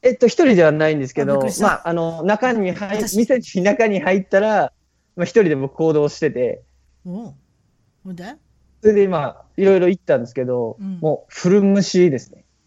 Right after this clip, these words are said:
Speaker 2: あー、汚い格好していたんちゃう？また。ああいうとこ綺麗な格好してる、
Speaker 1: いや、そんなことない。
Speaker 2: みんな。めちゃめちゃおしゃれでしょ、
Speaker 1: しっかりします。
Speaker 2: あの人たち。
Speaker 1: おしゃれっすね。
Speaker 2: うん、
Speaker 1: もう、
Speaker 2: めちゃめちゃおしゃれですよ。
Speaker 1: なんか、シャッてこう。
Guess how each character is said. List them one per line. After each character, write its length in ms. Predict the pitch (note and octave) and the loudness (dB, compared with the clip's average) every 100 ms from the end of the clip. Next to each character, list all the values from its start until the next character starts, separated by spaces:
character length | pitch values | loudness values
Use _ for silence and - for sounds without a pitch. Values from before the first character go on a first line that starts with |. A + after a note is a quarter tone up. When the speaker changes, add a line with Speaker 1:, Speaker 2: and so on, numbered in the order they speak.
| _ _ _ _ _ _ _ | _ _ _ _ _ _ _
Speaker 2:
あ 960 | G#3+ G#3+ G#3+ G#3+ G#3+ G#3+ G#3 G#3 G3+ G3 | -14 -12 -10 -10 -10 -10 -12 -12 -14 -16
ー、 340 | - - A3+ A#3 | -16 -12 -10 -10
汚 40 | |
い 20 | |
格 200 | G#3 A3+ | -12 -14
好 80 | G#3+ | -16
し 60 | - | -16
て 60 | |
い 20 | G#3 | -16
た 140 | G#3 | -14
ん 80 | G3 | -16
ち 120 | G#3+ | -14
ゃ 60 | G#3+ | -16
う？ 40 | |
ま 120 | F3+ | -16
た。 300 | D#3+ D#3 C3 _ | -18 -20 -20 _
あ 80 | F#3 | -18
あ 80 | G#3+ | -14
い 60 | |
う 40 | G#3+ | -14
と 100 | A3 | -16
こ 120 | F3+ | -20
綺 180 | - G#3 | -20 -12
麗 80 | G#3+ | 0
な 140 | A3+ | 0
格 160 | - B3+ | 0 -2
好 60 | |
し 80 | B3 | 2
て 80 | A#3+ | 2
る、 20 | |
Speaker 1:
い 0 | |
や、 0 | |
そ 0 | |
ん 0 | |
な 40 | G3+ | 2
こ 0 | |
と 40 | |
な 100 | E3 | -2
い。 60 | D#3+ | -6
Speaker 2:
み 60 | |
ん 20 | F3 | -8
な。 80 | D#3+ - - - - - - _ _ - | -6 -4 -4 -4 -6 -8 -12 _ _ -12
め 120 | G#3+ | -8
ち 60 | |
ゃ 40 | A#3+ | -8
め 100 | B3+ | -8
ち 100 | G#4+ | -4
ゃ 40 | |
お 20 | G4+ | 0
し 60 | |
ゃ 40 | D#4+ | 0
れ 20 | E4 | -2
で 20 | |
し 40 | |
ょ、 40 | A3 | -4
Speaker 1:
し 40 | |
っ 20 | |
か 100 | F#3+ | -2
り 80 | D#3+ | -2
し 100 | C#3 | -4
ま 100 | C#3 | -10
す。 120 | C#3+ F#3 | -12 -16
Speaker 2:
あ 40 | |
の 40 | |
人 60 | D#3+ | -18
た 120 | D#3 | -20
ち。 120 | C#3 _ _ _ _ _ _ _ _ _ _ _ _ | -20 _ _ _ _ _ _ _ _ _ _ _ _
Speaker 1:
お 280 | F3+ G3 G3 | -6 -6 -4
し 80 | A#3 | 2
ゃ 80 | G3+ | 4
れ 100 | D#3+ | 4
っ 40 | |
す 180 | - C#3 | 0 -12
ね。 140 | C3+ | -10
Speaker 2:
う 60 | C3 | -8
ん、 40 | |
Speaker 1:
も 140 | C#3+ D3 | -6 -4
う、 40 | |
Speaker 2:
め 100 | C#3+ | -4
ち 80 | F3 | -4
ゃ 20 | |
め 80 | A#3 | -6
ち 80 | D3+ | -6
ゃ 60 | |
お 20 | |
し 60 | D3 | -4
ゃ 80 | A#3 | -6
れ 100 | G#3+ | -6
で 120 | E3+ | -12
す 180 | D3 - | -14 -14
よ。 220 | C#3+ C4 | -6 -6
Speaker 1:
な 40 | - | -6
ん 40 | |
か、 0 | |
シ 0 | |
ャ 20 | |
ッ 120 | _ - | _ -12
て 60 | |
こ 280 | - C3 | -10 -10
う。 40 | - | -12